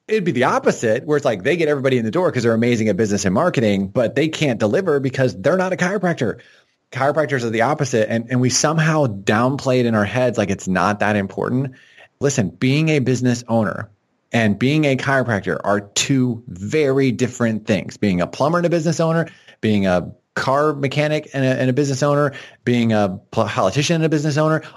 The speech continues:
all those things are different. And so you can't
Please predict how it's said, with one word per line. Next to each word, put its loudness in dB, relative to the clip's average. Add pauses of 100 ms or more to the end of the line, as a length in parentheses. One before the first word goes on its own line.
(100)
all 0
those 0
things 0
are 0
different. -4 (480)
And -8
so -2
you 2
can't 0